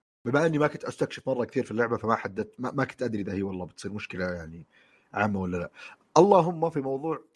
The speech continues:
كنت بغير الأزرار، ما أبغى أحرك بالأنالوج، أبغى أحرك بالأسهم.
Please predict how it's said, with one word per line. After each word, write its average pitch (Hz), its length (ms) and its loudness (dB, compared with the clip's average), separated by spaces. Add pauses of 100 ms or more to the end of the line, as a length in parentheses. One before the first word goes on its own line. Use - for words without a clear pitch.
(280)
كنت 117 120 -12
بغير 127 380 2
الأزرار، 98 1200 -8 (360)
ما 123 160 4
أبغى 104 320 0 (380)
أحرك 101 500 -4
بالأنالوج، 87 2250 -8
أبغى 92 100 -2
أحرك 95 300 -4
بالأسهم. 90 360 -6